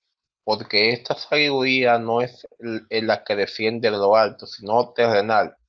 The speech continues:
animal, diabólica. Porque donde hay celos y contención, allí hay perturbación y toda obra perversa. Pero la sabiduría que es de lo alto es primeramente pura,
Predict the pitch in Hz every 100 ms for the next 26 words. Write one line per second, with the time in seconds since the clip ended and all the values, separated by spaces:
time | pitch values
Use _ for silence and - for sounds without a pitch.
0 | _ _ _ 107 107 104 110 120 98 82
1 | _ _ 101 104 104 110 90 80 - -
2 | _ _ _ _ _ _ - 107 - 107
3 | 101 110 104 107 135 - - 139 147 -
4 | 131 127 127 123 117 - 117 92 - _
5 | _ _ _ _ - 107 101 113 127 131
6 | - - 120 117 113 107 98 - 117 123
7 | 131 110 110 110 110 - 107 107 113 95
8 | 90 87 78 - 64 _ _ - - -
9 | 104 107 98 107 104 104 110 135 147 -
10 | 107 123 123 123 110 101 101 101 101 113
11 | - 117 117 117 117 117 117 117 - 123
12 | 104 80